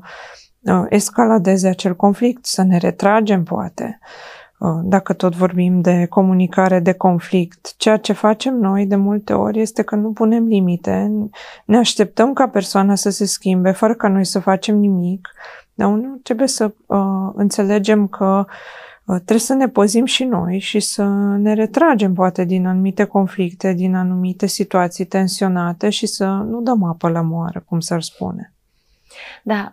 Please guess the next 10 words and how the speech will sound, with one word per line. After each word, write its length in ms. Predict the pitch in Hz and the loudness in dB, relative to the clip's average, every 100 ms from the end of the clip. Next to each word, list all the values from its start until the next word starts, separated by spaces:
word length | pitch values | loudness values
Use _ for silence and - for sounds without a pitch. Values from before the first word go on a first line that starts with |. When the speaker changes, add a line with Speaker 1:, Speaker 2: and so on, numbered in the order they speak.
| 190 196 | -4 -4
Speaker 2:
cred 200 | 247 - | -6 -6
că 80 | |
este 240 | 214 - 175 | -8 -4 -2
o 100 | 165 | -2
bună 240 | 175 190 | -2 -2
idee 380 | 185 160 175 180 | -2 0 0 0
și 180 | 170 185 | -2 -2
aceea 360 | 175 - 175 | -2 -2 -2
de 280 | 160 165 165 - - _ _ _ _ - | 0 -2 -2 -8 -20 _ _ _ _ -14
a 640 | - 185 175 170 165 165 | -2 0 0 0 -2 -2